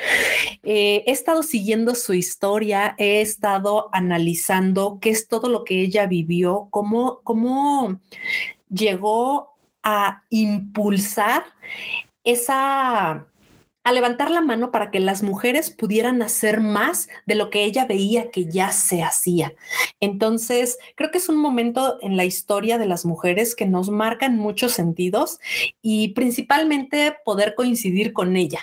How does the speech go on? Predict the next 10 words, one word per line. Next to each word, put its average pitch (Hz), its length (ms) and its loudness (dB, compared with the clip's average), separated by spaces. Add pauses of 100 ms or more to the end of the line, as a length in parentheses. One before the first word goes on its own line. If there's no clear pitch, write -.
(160)
Eso 240 260 0
es 269 220 -2
lo 202 160 2
que 196 80 0
a 185 60 2
mí 208 160 0
me 233 140 2
gustaría, 185 840 0
eh, 170 580 2 (520)
poder 208 800 0